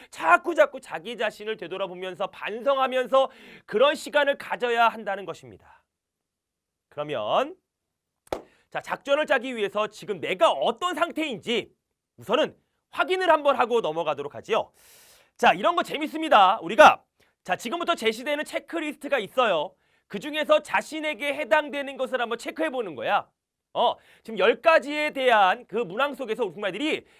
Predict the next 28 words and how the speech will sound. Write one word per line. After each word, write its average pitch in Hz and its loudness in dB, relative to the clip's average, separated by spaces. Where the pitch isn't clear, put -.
자신이 269 -2
지금 285 -6
해당하고 339 0
있는 269 -10
것들을 233 -4
한번 208 -6
체크해 277 -8
보면서 190 -2
몇 190 0
가지가 339 6
있는지, 185 -8
그리고 269 0
이런 269 4
체크한 302 -2
내용들에 247 -4
따라서 240 -2
어떤 202 -2
강의를 233 -8
듣고 302 -2
어떤 240 -2
공부를 240 -4
해야 202 2
남은 254 2
기간 285 6
잘 247 6
지낼 240 -4
수 220 -12
있는지, 269 -4